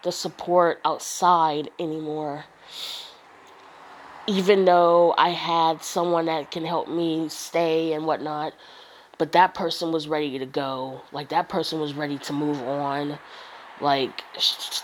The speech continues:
that person was like, "I can't, I'm not helping you out anymore." Like, you know what I mean? So it felt like, dang, I'm gonna be back in the dust and, you know, like, it, it's just been hard, you know? So,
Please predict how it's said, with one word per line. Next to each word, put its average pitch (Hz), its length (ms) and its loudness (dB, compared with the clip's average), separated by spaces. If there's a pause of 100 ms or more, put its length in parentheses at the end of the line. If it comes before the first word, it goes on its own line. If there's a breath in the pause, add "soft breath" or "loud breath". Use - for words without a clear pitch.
that 185 180 6
person 185 280 2
was 165 180 2
like, 147 340 -2
"I 185 140 0
can't, 180 480 0 (300)
I'm 247 180 -2
not 254 160 2
helping 160 340 -2
you 160 140 2
out 156 180 4
anymore." 151 440 2
Like, 160 300 0 (1160 loud breath)
you 220 100 6
know 233 80 10
what 233 80 6
I - 20 0
mean? 240 160 4
So 202 500 0
it 196 120 0
felt 202 260 0
like, 180 300 -4
dang, 180 340 -4
I'm 202 140 -4
gonna 190 200 -2
be 156 180 -8 (100)
back 170 240 -2
in 196 80 -2
the 185 80 -2
dust 170 580 0
and, 170 480 -2 (260)
you 185 160 -2
know, 151 340 -2
like, 143 500 -8 (760 loud breath)
it, 190 80 4 (240)
it's 208 160 0
just 214 200 -6
been 170 120 -4
hard, 175 580 0
you 160 120 -8
know? 160 260 -8
So, 156 440 -6